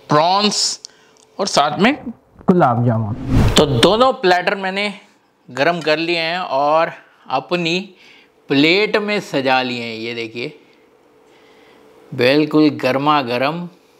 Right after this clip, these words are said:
plate में सजा लिया गया है। ये देखिए, और ये थी बिरयानी by किलो की प्लेट, और ये टंगड़ी वाली प्लेट है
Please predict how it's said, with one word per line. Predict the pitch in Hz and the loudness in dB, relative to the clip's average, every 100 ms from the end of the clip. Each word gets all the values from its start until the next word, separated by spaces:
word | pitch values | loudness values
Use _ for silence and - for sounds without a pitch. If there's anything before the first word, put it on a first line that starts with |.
| _ _ _ | _ _ _
plate | 131 127 147 147 | -4 0 0 0
में | 147 | -6
सजा | 135 - 123 127 | -6 -4 0 0
लिया | 135 135 | 0 -2
गया | 120 117 | -2 -4
है। | 120 143 - _ _ _ _ _ _ _ - | -6 -10 -14 _ _ _ _ _ _ _ -12
ये | - | -8
देखिए, | 110 - - - - - - - - - - - - - - - - - - - - - - - - - | -8 -8 -8 -8 -12 -20 -20 -20 -14 -10 -6 -6 -6 -6 -6 -8 -10 -14 -18 -16 -14 -10 -10 -10 -14 -2
और | 147 131 123 123 113 - - _ _ _ _ _ - | 2 4 2 2 0 -4 -16 _ _ _ _ _ 2
ये | 170 | 4
थी | 175 | 4
बिरयानी | 180 147 143 160 | 2 4 2 2
by | 185 190 | 2 2
किलो | 185 185 185 | 2 0 0
की | |
प्लेट, | 185 185 196 - - - - - - - - - - - _ - | -2 -2 -2 -6 -14 -14 -16 -20 -20 -20 -20 -20 -20 -20 _ 2
और | 254 190 127 113 - - - _ _ _ _ _ | 2 2 0 -4 -10 -20 -20 _ _ _ _ _
ये | 262 240 277 269 220 - - | -2 2 4 4 0 -8 -6
टंगड़ी | 214 247 277 277 | -4 0 2 4
वाली | 220 180 170 | 4 2 0
प्लेट | 151 139 131 151 151 - _ _ _ _ _ _ _ _ _ - | -4 -4 -2 -4 -6 -18 _ _ _ _ _ _ _ _ _ -8
है | 147 143 180 - | -2 0 -2 -8